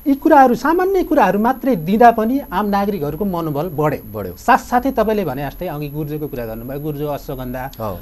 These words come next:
Speaker 1: हाम्रै स्थानीय ठाउँमा पाइने जडीबुटीहरू,
Speaker 2: मह्म।
Speaker 1: अँचुरो बासा, अनि तपाईँको लगायत सामान्य च्यवनप्रास, यी
Speaker 2: मह्म।
Speaker 1: चिजहरू खाँदा पनि,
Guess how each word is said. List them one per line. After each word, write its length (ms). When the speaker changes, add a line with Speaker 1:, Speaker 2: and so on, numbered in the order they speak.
Speaker 1:
हाम्रै 480
स्थानीय 320
ठाउँमा 260
पाइने 380
जडीबुटीहरू, 560
Speaker 2:
मह्म। 360
Speaker 1:
अँचुरो 360
बासा, 460
अनि 240
तपाईँको 500
लगायत 280
सामान्य 420
च्यवनप्रास, 800
यी 60
Speaker 2:
मह्म। 120
Speaker 1:
चिजहरू 380
खाँदा 340
पनि, 340